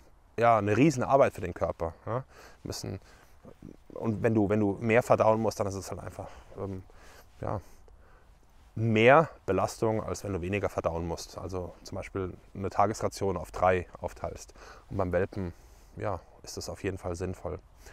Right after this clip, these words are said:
Das ist es, was ich euch raten würde. Und jetzt wisst ihr auch, warum, ähm,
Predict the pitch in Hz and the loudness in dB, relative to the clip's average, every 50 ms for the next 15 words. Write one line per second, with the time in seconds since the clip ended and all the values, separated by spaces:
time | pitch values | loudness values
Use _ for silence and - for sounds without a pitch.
0 | - - - - - - - - - - - 113 147 151 - - - - - - | -20 -20 -20 -20 -20 -20 -20 -20 2 10 12 12 12 12 12 6 -6 -6 -4 -4
1 | 120 - - 123 117 - - - - - - 104 104 - 117 123 - - - 117 | -2 0 2 2 2 0 -2 -6 -10 -8 -4 -4 -2 -2 -2 -4 -2 2 4 4
2 | 127 127 - - - 107 123 127 - - 135 123 117 - - 117 - - - - | 4 4 4 2 4 6 6 6 4 2 -2 -2 0 0 0 0 -2 -4 -8 -20
3 | - - - - - - - - 120 113 117 - - 131 - - - 101 101 101 | -20 -20 -20 -20 -20 -2 4 6 6 6 6 4 2 2 4 6 6 6 6 6
4 | - 95 92 98 127 160 185 214 202 - - - - - - - - - - - | 6 6 6 8 8 6 6 4 2 -2 -8 -20 -20 -20 -20 -20 -20 -20 -20 -18
5 | - - - 120 120 117 113 110 107 | -8 0 4 4 6 6 4 2 0